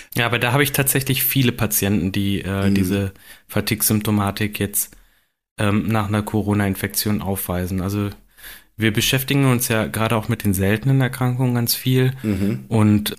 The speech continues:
Speaker 1: wenn ein Patient natürlich sehr lange unter diesen Symptomen leidet, dann meldet der sich natürlich auch an so einem Zentrum für seltene Erkrankungen.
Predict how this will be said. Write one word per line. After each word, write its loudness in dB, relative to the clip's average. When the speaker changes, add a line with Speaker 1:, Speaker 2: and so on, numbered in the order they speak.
Speaker 1:
wenn 0
ein 0
Patient 0
natürlich 0
sehr 2
lange 2
unter 0
diesen 2
Symptomen 0
leidet, 0
dann 2
meldet 2
der 2
sich -2
natürlich -2
auch -6
an 0
so -2
einem -2
Zentrum -2
für -4
seltene -2
Erkrankungen. -2